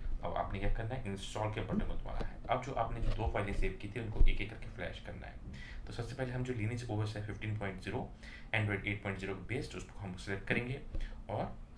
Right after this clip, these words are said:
swipe to confirm फ्लैश करेंगे। ये थोड़ी देर में जो कस्टम रोम को आपके फो-, फ़ोन में फ्लैश कर देगा। ये थोड़ा सा टाइम लेगा, near about thirty to forty seconds। जैसे ही ये फाइल फ्लैश हो जाती है, उसके बाद आपको Google Apps की फाइल को फ्लैश करना जरूरी है।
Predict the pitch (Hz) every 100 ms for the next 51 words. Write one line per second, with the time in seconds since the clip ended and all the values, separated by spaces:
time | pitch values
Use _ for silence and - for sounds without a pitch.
0 | - - 107 92 - 139 - - - -
1 | - - - - 98 92 120 175 - 95
2 | - - - - - - - - - -
3 | 107 107 131 127 127 127 123 104 120 107
4 | 107 107 - 98 110 104 104 98 - -
5 | - 104 98 92 98 104 - - 120 120
6 | 110 104 98 98 - 95 107 120 120 117
7 | 101 104 95 95 - 95 - 117 113 110
8 | 117 113 120 120 - - - - - -
9 | - - - - - - - - 135 127
10 | 127 131 123 113 117 113 113 110 104 107
11 | 107 107 - 113 107 98 117 107 104 107
12 | 101 95 - 117 95 92 101 104 95 -
13 | 98 95 92 90 87 -